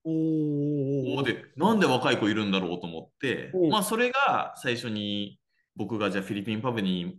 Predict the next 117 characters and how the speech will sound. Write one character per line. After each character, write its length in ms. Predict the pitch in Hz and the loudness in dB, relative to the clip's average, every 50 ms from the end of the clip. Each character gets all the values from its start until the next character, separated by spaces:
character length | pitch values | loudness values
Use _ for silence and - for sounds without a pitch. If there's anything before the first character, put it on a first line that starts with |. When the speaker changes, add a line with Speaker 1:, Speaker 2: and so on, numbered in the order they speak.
| _ | _
Speaker 2:
今 140 | - 117 110 | -6 -6 -6
働 340 | 95 - - 127 123 135 131 | -6 -4 -4 -2 -2 -2 -2
き 100 | - 131 | -4 -6
に 80 | 131 127 | -6 -4
来 40 | |
て 80 | - 117 | -4 -4
る 100 | 98 - | -2 -2
若 200 | 110 92 110 104 | -2 -2 -2 -2
い 60 | 95 92 | -2 -2
女 100 | 95 85 | -2 -8
性 160 | - - 87 | -8 -6 -6
が 100 | 85 85 | -6 -4
ど 100 | 113 127 | -2 -2
う 20 | |
や 60 | 156 | -2
っ 40 | 156 | -2
て 80 | 113 98 | -4 -8
来 80 | - | -6
て 60 | - 107 | -6 -6
る 100 | 98 98 | -4 -2
ん 120 | 98 101 | -4 -2
だ 80 | 143 165 | -2 -2
っ 140 | 185 - - | -4 -4 -4
て 60 | 117 | -4
い 40 | 110 | -2
う 40 | 110 | -2
の 140 | 120 123 143 | -2 -4 -4
を 360 | 185 208 175 117 - - - | -2 -4 -4 -4 -6 -10 -14
調 240 | - - - 147 143 | -16 -12 -6 -4 -2
べ 80 | 156 180 | 0 0
よ 80 | 180 | 0
う 40 | 180 | 0
と 60 | 196 | -2
思 100 | 208 247 | -4 -8
っ 20 | 269 | -6
た 60 | - | -6
の 100 | 202 123 | -6 -6
が 100 | 90 87 | -6 -6
そ 120 | - - 92 | -8 -8 -8
の 100 | 87 85 | -8 -8
最 180 | 85 92 85 | -6 -8 -8
初 120 | 82 - 85 | -8 -8 -14
の 80 | 76 | -18
き 120 | 76 - - | -18 -20 -20
っ 40 | - | -16
か 120 | 87 80 | -16 -16
け 100 | - 76 | -14 -14
に 80 | 69 - | -16 -16
な 80 | - | -16
り 100 | - - | -18 -18
ま 120 | 65 65 - | -18 -20 -20
す。 160 | - - _ _ _ - | -20 -20 _ _ _ -14
Speaker 1:
で、 240 | 143 143 214 320 311 | -8 -4 -4 -4 -4
そ 180 | - - 262 254 | -4 -4 -4 -2
の 120 | 247 233 | -2 -4
取 220 | - - - 202 180 | -4 -4 -6 -4 -2
材 160 | 240 202 147 - - | -2 0 0 -2 -4
対 340 | - - 165 - - 214 208 | -4 -4 -8 -4 -2 -4 -4
象 380 | 196 - - 175 156 147 143 139 | -2 -2 -2 0 0 0 -2 -4
と、 380 | 139 - 220 220 226 220 220 - - - - - _ _ - | -4 0 2 4 4 2 2 -4 -20 -20 -20 -20 _ _ -4
ま 300 | 185 180 156 143 139 143 _ _ - | -2 0 0 0 -2 -6 _ _ -8
あ、 120 | - 165 | -4 -4
あ 40 | 156 | -2
の、 120 | 151 143 139 | -2 -4 -4
恋 220 | - - 185 160 | 2 4 4 4
に 60 | 147 | 4
落 180 | 127 135 - - | 2 -2 -4 -6
ち 40 | - | -6
ち 40 | |
ゃ 40 | 135 | -6
っ 40 | - | -6
た 100 | - 123 | -6 -6
わ 60 | 117 | -8
け 60 | 123 | -8
で 60 | - - | -10 -10
す 180 | - - - - | -8 -8 -6 -6
ね。 240 | - - - 294 - _ - - - - - _ _ _ | -4 -4 -4 -6 -6 _ -20 -20 -20 -20 -20 _ _ _
ま 120 | - 202 202 | 2 2 4
あ 40 | 160 | 4
ま 120 | 139 208 | 4 4
あ 40 | 220 | 4
ま 60 | 196 | 4
あ。 20 | 180 | 4
Speaker 2:
な 0 | |
の 0 | |
で、 320 | 151 143 131 127 120 - - | 4 4 4 4 2 0 -2
ま 80 | 151 143 | -2 0
あ、 20 | |
Speaker 1:
は 80 | - 180 | 2 4
い。 40 | |
Speaker 2:
初 100 | 190 277 | 4 4
め 80 | 339 330 | 4 4
か 80 | 339 349 | 2 0
ら 100 | 370 359 | -2 -2
恋 200 | - 339 302 240 | -4 -4 -2 0
に 60 | 190 | 0
落 100 | 165 - | 0 0
ち 40 | - | 2
て 80 | 156 | 0
る 60 | 135 | 2
わ 100 | 123 117 | 2 2
け 60 | 123 120 | 0 0
で 60 | 104 | 0
は 80 | 98 | 0
な 120 | 92 95 95 | 0 -2 -4
く 140 | 95 - - | -6 -8 -4
て、 360 | 98 95 90 80 - - - 220 | 0 0 0 0 -4 -10 -2 2
Speaker 1:
う 120 | 220 220 | 2 2
ん、 80 | 202 175 | 4 6
で 140 | 202 226 | 4 4
す 80 | 220 208 | 4 4
よ 80 | 143 113 | 0 0
ね。 180 | 117 147 160 185 | 0 -4 -4 -2
Speaker 2:
い 80 | 202 | -2
ろ 180 | 214 226 226 226 | 0 2 2 0
い 40 | |
ろ、 60 | - | 0